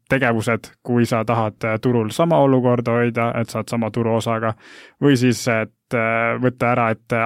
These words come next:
ainult optimaalsuse peale minna, et, äh, roi tase oleks, äh, mingi kindla piirini, aga et, äh, selle tulemus on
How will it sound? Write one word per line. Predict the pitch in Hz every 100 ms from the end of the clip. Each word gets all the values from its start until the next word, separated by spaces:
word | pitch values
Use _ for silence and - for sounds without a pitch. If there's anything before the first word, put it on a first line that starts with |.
| 117
ainult | 117 110
optimaalsuse | - 127 156 135 117 120
peale | 123 117
minna, | 117 117 110 113 - -
et, | 117 110 _ -
äh, | 117 110 110 113 - - -
roi | 135 131 120
tase | 127 123 110
oleks, | 110 110 107 - - - -
äh, | 113 110 113 113
mingi | 117 113
kindla | 120 123 113
piirini, | 113 202 185 151 131 131
aga | 156 143 131 120 113
et, | - -
äh, | 120 113 113 113 113
selle | 117 120
tulemus | 110 131 117 107
on | 117